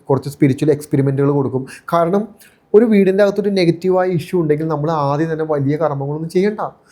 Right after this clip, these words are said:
നിങ്ങൾക്ക് ആദ്യം ചെയ്യാൻ പറ്റുന്ന സിമ്പിളായിട്ടുള്ള ഒരുപാട് കർമ്മങ്ങളുണ്ട്. അത് ഞാൻ അവസാനം പറഞ്ഞുതരാം എന്താണെന്ന്. അങ്ങനെ നമ്മളിത് ചെക്ക് ചെയ്ത് നോക്കുന്നു. ചെക്ക് ചെയ്ത് നോക്കി കഴിയുമ്പോൾ ഇഷ്യൂ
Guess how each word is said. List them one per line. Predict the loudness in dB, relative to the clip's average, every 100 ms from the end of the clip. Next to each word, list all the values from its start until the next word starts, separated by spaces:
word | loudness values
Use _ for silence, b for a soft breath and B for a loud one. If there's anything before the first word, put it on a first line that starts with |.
| b -6
നിങ്ങൾക്ക് | -2 0 2 2
ആദ്യം | 0 -4 -2
ചെയ്യാൻ | -2 -2
പറ്റുന്ന | -4 -6 -4
സിമ്പിളായിട്ടുള്ള | -4 -4 -6 0 2 2 2 -2
ഒരുപാട് | 0 0 0
കർമ്മങ്ങളുണ്ട്. | -2 -2 -2
അത് | -2
ഞാൻ | -4
അവസാനം | -4 -8 -2
പറഞ്ഞുതരാം | -2 0 -2
എന്താണെന്ന്. | -2 -6 -8 -18 B B B 2
അങ്ങനെ | 4 4 4
നമ്മളിത് | 0 -2 -2 -4
ചെക്ക് | 0 0
ചെയ്ത് | 2
നോക്കുന്നു. | 0 -2 -6 -8 B B B 0
ചെക്ക് | 0 4
ചെയ്ത് | 2 2
നോക്കി | 0 2
കഴിയുമ്പോൾ | 2 2 -2 0
ഇഷ്യൂ | -2 0